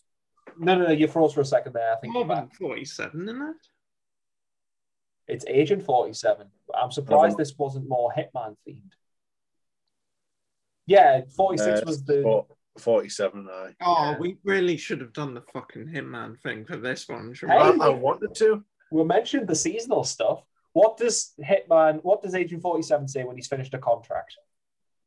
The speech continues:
Speaker 2: Um,
Speaker 3: He doesn't say anything?
Speaker 2: No. 'Cause he's fucking driving away or, or skydiving away or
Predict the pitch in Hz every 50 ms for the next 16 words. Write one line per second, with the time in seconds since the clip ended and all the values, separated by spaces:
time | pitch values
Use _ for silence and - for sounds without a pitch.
0 | _ _ _ _ _ - 123 110 110 110 101 104 117 131 _ _ _ _ _ _
1 | _ _ _ - 117 110 107 107 - 107 107 110 117 147 165 170 - _ _ _
2 | _ _ _ _ _ - 131 127 120 107 98 98 _ _ _ _ _ _ _ _
3 | _ _ _ _ _ _ _ _ _ _ _ _ _ _ _ - - 165 127 120
4 | 120 113 104 - - _ _ _ - _ _ _ _ _ _ - 113 - - 123
5 | 117 113 113 131 123 120 123 123 - 113 120 113 113 120 127 143 170 175 147 123
6 | 120 120 117 117 151 - - - 123 113 110 - - 123 120 123 127 127 139 143
7 | 147 139 147 143 143 147 147 143 147 160 147 123 113 113 -